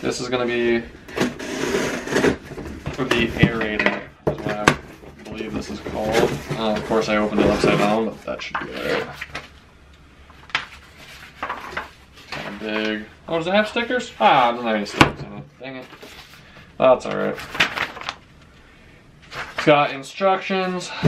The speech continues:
so that's pretty much it. Um, yeah, you put water in here, you pump it up, it foams. Use microfiber towels and just kinda wipe it off, and it's supposed to wash your car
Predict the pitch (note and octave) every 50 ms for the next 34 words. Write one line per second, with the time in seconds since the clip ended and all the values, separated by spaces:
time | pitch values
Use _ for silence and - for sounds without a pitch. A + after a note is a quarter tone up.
0 | C#3+ - - D#3 D#3 D#3 D#3 D3+ D3+ D#3 D#3 D#3+ - - - F3+ F3 E3 D3 -
1 | D3 C3+ C#3 B2+ - - - - - - - - - - - - - - - -
2 | A#2+ B2 B2 B2+ B2+ B2+ B2 B2 B2 B2 B2 B2 A#2+ B2 B2 - - - - -
3 | - - - - - - - C#3+ - D#3 D3+ B2+ - A2 A2+ A2+ - B2+ B2 B2
4 | B2 - - - - D3 A2+ A#2 B2 B2+ C3 C3 B2+ B2+ C3+ C#3 C#3 C#3+ C#3 C3
5 | A2 - B2 A#2+ A#2 A#2 A2+ A#2 B2 B2+ B2+ - - - - - - - - -
6 | - - B2 A2+ A2 - - C3 C3+ C#3 D3 D3 D#3 D#3 D3 - - - - -
7 | - - - - - - - - - - - - - - - - - - - -
8 | - - - - - - - - A#2+ A#2 A2 G#2 G#2+ A2 G#2+ G2+ - A2 G2+ G2
9 | G2 - A2+ A2+ A#2+ A#2+ A#2+ A#2+ B2 B2 A#2+ A2+ - - G#2 G#2 G#2 G#2 G2+ G2+
10 | G2+ G2+ G2+ G2+ G2+ G2+ G2 - - - G#2 G2+ G2 G2 G2 G2 F#2+ F#2+ - -
11 | - - - - - - - - - - - - - - - - - - - -
12 | - - - G#2 G#2 G#2 G2+ G#2 G#2 G#2+ A#2 B2+ C3 C3 - - A2 G#2 G#2 -
13 | - - - A2 G#2+ - - - A2+ A2 G#2 G#2+ A2 A2+ A#2 - - A#2+ G#2+ -
14 | A#2+ A2+ A#2 A#2 A#2 A#2+ A#2+ A#2 A#2